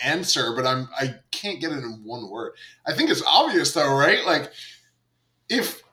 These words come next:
if the Knicks trade for Westbrook, that's the only thing that can be worse than what Bobby Marks actually did. <laughs> So, you know, cover it up.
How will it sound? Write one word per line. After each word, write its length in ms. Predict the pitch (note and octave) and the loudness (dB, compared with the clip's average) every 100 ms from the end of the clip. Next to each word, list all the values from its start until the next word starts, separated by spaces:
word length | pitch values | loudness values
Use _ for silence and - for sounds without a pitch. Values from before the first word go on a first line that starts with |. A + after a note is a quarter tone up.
| - - | -20 -6
if 260 | A3+ - - | -2 -2 -2
the 80 | A#3 A3+ | -4 0
Knicks 300 | C4 B3+ - | 0 2 0
trade 240 | C4+ A#3+ | -2 0
for 160 | G3+ E3+ | 2 4
Westbrook, 580 | A#3 - - D3+ C3+ - | 4 4 2 -2 -4 -2
that's 220 | F#3+ - | -2 0
the 80 | G#3 | -2
only 200 | G#3+ G#3 | 0 0
thing 200 | F#3+ G#3 | 2 2
that 120 | F#3 | 2
can 140 | G3 E3+ | 2 6
be 100 | E3 | 6
worse 320 | E3+ G3+ - | 6 4 2
than 100 | D#3+ | 2
what 200 | D#3 C3+ | 2 4
Bobby 240 | F3 E3+ | 2 2
Marks 380 | E3+ D#3+ E3+ - | 0 0 0 0
actually 340 | D3+ D3+ D#3+ A#2+ - | 0 0 -2 -4 0
did. 320 | F3 E3+ C3 - | 2 4 0 -6
<laughs> 40 | B3+ - | -12 -20
So, 680 | - - - E3+ C3 C3+ - _ _ | -6 -2 2 4 2 -2 -6 _ _
you 100 | D3 | -4
know, 380 | D3+ C#3 C3+ - - | 0 0 0 -4 0
cover 320 | D#3+ E3 F3+ | 2 4 4
it 40 | G#3+ | 6
up. 420 | A3+ - - | 4 2 -12